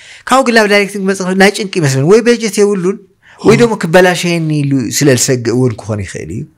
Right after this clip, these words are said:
Speaker 1: ክበላሸየኒ እዩ። ካልእ እንተይወየስ ክበላሸ እዩ። ናብ ዝብል ክኸድ ይኽእል እዩ።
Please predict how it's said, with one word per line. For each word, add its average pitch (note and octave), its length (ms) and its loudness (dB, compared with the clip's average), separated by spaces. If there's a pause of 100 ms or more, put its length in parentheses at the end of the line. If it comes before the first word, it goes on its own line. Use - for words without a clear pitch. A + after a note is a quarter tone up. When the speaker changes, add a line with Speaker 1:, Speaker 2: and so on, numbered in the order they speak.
(120)
Speaker 1:
ክበላሸየኒ A2 580 -2
እዩ። G2+ 160 -12
ካልእ D#3 200 -2
እንተይወየስ D3+ 380 -2
ክበላሸ G#2 420 -4
እዩ። D#2+ 140 -8 (540)
ናብ B2+ 180 2
ዝብል C#3+ 220 2
ክኸድ B2+ 280 -6
ይኽእል G2+ 260 -6
እዩ። D#3 120 -4